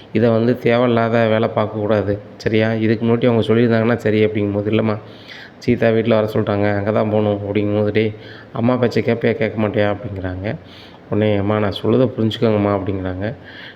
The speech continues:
"டேய் அருண்" அப்படின்னு சொல்லி பேசிட்டு இருக்கும்போது பொத்துன்னு பொசுக்குன்னு விழுந்துருந்தாங்க. வந்து, "அம்மா, அம்மா, அம்மான்னு" தூக்கிட்டு போய் நேரா ஆஸ்பத்திரியில கொண்டு வச்சிருக்காங்க. உடனே, "அம்மா, என்னம்மா,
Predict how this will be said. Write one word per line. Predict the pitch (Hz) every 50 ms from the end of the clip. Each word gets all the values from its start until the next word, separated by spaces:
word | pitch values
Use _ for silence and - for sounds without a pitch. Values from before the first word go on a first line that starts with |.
| - -
"டேய் | - 117 110 104
அருண்" | 104 110 120 123 123
அப்படின்னு | 123 113 101 107 101 -
சொல்லி | 107 113 107
பேசிட்டு | - 110 107 98 107 104 -
இருக்கும்போது | 113 107 107 107 107 107
பொத்துன்னு | - 120 110 - - - 104 107 107
பொசுக்குன்னு | - - 101 - - 104 - 110 107 110 110 107 104 98
விழுந்துருந்தாங்க. | 101 110 107 104 101 101 98 95 98 92 92 101 120 139 143 - - - - - - - -
வந்து, | - - 131 151 135
"அம்மா, | 95 87 147 156 147
அம்மா, | 131 127 143 151 139
அம்மான்னு" | 123 131 143 143 131
தூக்கிட்டு | - 120 120 117 123
போய் | 117 135 131 117
நேரா | 117 120 123 117
ஆஸ்பத்திரியில | 117 120 110 113 113 113 107 110
கொண்டு | 107 110 110 107
வச்சிருக்காங்க. | 101 - 107 101 98 98 95 90 101 117 131 - - - - - - -
உடனே, | - - - 120 110
"அம்மா, | 104 110 120 117 104 98 95
என்னம்மா, | 101 101 107 120 131 131 127